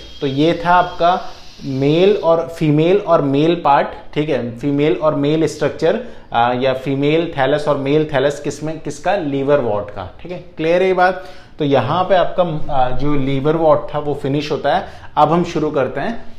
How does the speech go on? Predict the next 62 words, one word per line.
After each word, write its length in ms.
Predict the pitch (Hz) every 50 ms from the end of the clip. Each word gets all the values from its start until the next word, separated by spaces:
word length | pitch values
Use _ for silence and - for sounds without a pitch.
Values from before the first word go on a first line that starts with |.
| - 127
मॉसेस 480 | 127 131 131 127 120 - 127 110 -
के 100 | - 117
बारे 240 | 95 98 95 90 92
में, 120 | 95 95
ठीक 120 | - 165 180
है, 160 | 156 - - - - - -
Clear 240 | - 151 160 180 190
है 60 | 185
ये 60 | 147 117
बात। 380 | 104 95 92 90 92 - - - - -
चलिए, 240 | 151 139 135 143 135
अब 100 | 123 120
bryophyte 680 | 117 113 117 123 123 139 156 160 160 180 156 156 156 165
में 100 | 170 170
जो 80 | 175
second 420 | 175 - - 160 - 175 180 185 185
type 220 | 156 139 135 - 151
है 140 | 165 160
mosses, 480 | 139 120 120 120 120 - 165 175 175 175 -
उसके 220 | - - - 143
बारे 200 | 135 139 139 143
में 100 | 147 147
पढ़ते 240 | 143 120 113 127 156
हैं। 180 | 175 185 - -
Mosses 480 | 120 117 120 120 123 - 175 170 - -
क्या 100 | 185 165
होते 260 | 156 143 135 - 139
हैं? 120 | 160 180 170
The 80 | 160
predominant 960 | 151 - - 165 170 190 190 175 165 147 143 147 151 165 180 175 180 - -
stage 240 | - 151 147 151 147
of 260 | 175 175 170 - 135
life 160 | 127 143 151 -
cycle 360 | - - 185 - 156 151 147
of 140 | 139 151 143
a 220 | 143 135 120 113
moss 400 | 117 127 156 156 - - - 139
is 180 | 113 110 117 135
the 100 | 143 175 185 185 - - - - - 127 120 127
gametophyte 680 | 127 127 131 131 - 156 151 - 147 156 - - 139
which 200 | 143 143 - -
consists 380 | 139 127 123 131 139 - - 147
of 60 | 135 - - 135
two 180 | 123 117 113
stage। 300 | - 113 104 95 104 101
Moss 380 | 107 117 127 139 156 160 - -
क्या, 120 | - 185 190 151
mosses 420 | 147 139 135 131 - 175 170 -
क्या 100 | - 175
होते 220 | 170 165 151 160 175
हैं? 100 | 190 151
Bryophyte 640 | 135 127 127 135 139 135 - 151 147 151 147 147 -
का 60 | 151
एक 160 | 147 - -
type 280 | - 120 107 104 95 - -
है, 140 | 87 - -
ठीक 120 | 190 180 -
है, 80 | 95
क्लियर 360 | - - - - 151 160 170 175
है 60 | 175
ये 60 | 175
बात। 320 | 170 170 185 180 - -